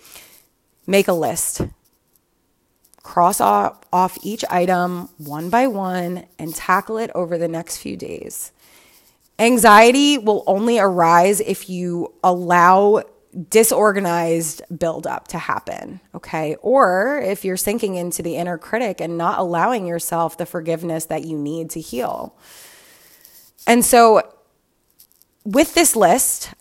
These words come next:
I ask that you incorporate one self-focused healing practice, okay? Whether that be movement, stretching, yoga,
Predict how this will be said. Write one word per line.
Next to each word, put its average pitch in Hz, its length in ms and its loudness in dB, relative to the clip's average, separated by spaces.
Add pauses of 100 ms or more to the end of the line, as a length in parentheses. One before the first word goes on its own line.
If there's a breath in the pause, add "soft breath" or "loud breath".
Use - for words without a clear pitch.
I 190 380 4
ask 208 380 4
that 196 160 -2
you 190 160 -4
incorporate 190 960 -4 (520)
one 302 760 2 (160)
self-focused 247 1040 2
healing 180 300 -8
practice, - 760 -10
okay? 175 420 -8
Whether 233 320 0
that 226 240 0
be 214 100 -6
movement, 185 640 -6 (460 loud breath)
stretching, 180 960 -2 (180)
yoga, 170 720 -2